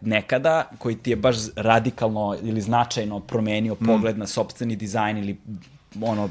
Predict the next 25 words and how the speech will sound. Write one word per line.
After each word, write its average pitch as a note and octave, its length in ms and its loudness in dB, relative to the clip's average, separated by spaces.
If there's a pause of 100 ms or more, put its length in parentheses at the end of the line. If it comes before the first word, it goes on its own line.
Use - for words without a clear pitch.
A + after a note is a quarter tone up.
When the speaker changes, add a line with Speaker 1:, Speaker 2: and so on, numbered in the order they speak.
Speaker 1:
ili A#2 260 4
poslovni G#2 480 0
model? E2+ 280 -2
Speaker 2:
Pa B2 180 2
eto, C3+ 180 0
taj C#3+ 180 2
susret C#3+ 420 2
sa A#2+ 100 -2
Sandquistom F3 720 4
i F3+ 140 2
upoznavanje F3 560 4
tako C3 240 -4
nekih B2+ 200 -4
brendova B2 260 2
za A#2+ 100 -2
koje A#2+ 140 -4
nisam A2 220 -6
znao. F#2+ 180 -6 (560)
Speaker 1:
Mhm. G2 240 -2
Speaker 2:
To G2+ 260 -6
je, G2 120 -4
to - 200 -6
je F#2+ 80 0
to - 160 -8
otprilike. - 500 -14